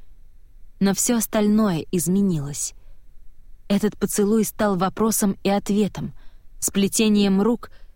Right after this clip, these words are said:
сдержанным обещанием, надеждой, возможностью. Разрядами по коже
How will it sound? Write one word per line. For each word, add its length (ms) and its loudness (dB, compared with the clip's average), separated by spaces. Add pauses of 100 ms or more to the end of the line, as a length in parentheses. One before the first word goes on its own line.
(380)
сдержанным 640 2
обещанием, 800 0 (680)
надеждой, 680 0 (520)
возможностью. 960 -2 (1160)
Разрядами 680 2
по 180 -2
коже 400 0